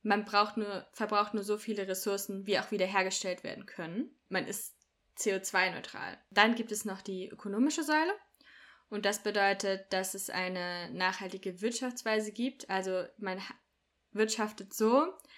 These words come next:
dass es auf Dauer durchgeführt werden kann und dann nicht zulasten anderer Generationen führt. Und dann eben noch die soziale Schiene, was ich recht wichtig finde, weil ich finde, das wird auf, in vielen, ähm, Aspekten der Nachhaltigkeit oftmals vernachlässigt.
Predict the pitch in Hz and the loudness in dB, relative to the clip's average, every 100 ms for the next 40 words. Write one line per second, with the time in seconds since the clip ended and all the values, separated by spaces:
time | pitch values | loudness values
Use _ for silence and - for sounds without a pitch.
0 | _ - 196 - 190 - 202 202 214 277 | _ -12 -8 -2 0 2 4 4 4 2
1 | - 294 277 240 240 240 240 240 214 233 | 0 -2 0 2 4 4 2 2 2 2
2 | 233 - - _ - 208 202 196 208 233 | -4 -14 -20 _ -4 -2 0 2 4 2
3 | - - 202 190 - 202 185 190 185 185 | 2 -2 2 2 0 -4 -2 -2 -4 -6
4 | 180 175 175 190 185 175 - 180 202 - | -4 -6 -4 0 0 -2 -8 -8 -8 -10
5 | _ _ _ - 233 247 254 - - 208 | _ _ _ 2 6 6 6 2 4 4
6 | 202 196 196 175 190 185 180 - 190 226 | 4 0 -2 -2 -4 -6 -4 4 6 6
7 | 240 247 247 254 294 320 - 196 202 196 | 2 2 4 4 4 0 -8 0 4 4
8 | 202 202 - _ - 208 208 269 254 240 | 4 -6 -10 _ 0 0 2 0 -2 -2
9 | 220 214 202 208 - 226 214 214 - 220 | 0 2 2 0 0 0 0 -2 0 -2
10 | 220 - 220 - - 208 202 - - 247 | -2 -2 -2 -6 -12 -8 -8 -6 0 4
11 | 247 247 226 220 220 190 190 190 - 214 | 4 2 0 -4 -4 -4 -4 -6 -8 -6
12 | - 208 202 190 208 214 220 196 190 - | -4 -4 -2 -2 -2 -6 -6 -6 -6 -12
13 | - - - 214 214 208 196 196 - - | -20 -20 -2 -2 0 2 2 2 -4 -4
14 | 196 226 - 196 175 - 202 - | 8 8 8 4 -2 -2 -4 -6